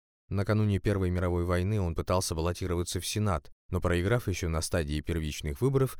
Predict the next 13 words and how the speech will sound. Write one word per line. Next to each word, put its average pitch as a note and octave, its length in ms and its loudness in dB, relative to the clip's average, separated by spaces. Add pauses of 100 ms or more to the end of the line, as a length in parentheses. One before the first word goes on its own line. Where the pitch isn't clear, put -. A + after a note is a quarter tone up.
(140)
вернулся A2 580 2
в G2+ 80 2
министерство. F2+ 760 -2 (400)
Во F#2 120 2
время F2+ 260 2
войны F#2 380 2
Рузвельт F2 400 0
был F2+ 220 2
ярым F2+ 360 2
сторонником F2+ 580 0
строительства F2 680 -2
подводных F#2+ 500 0
лодок, G#2+ 340 -2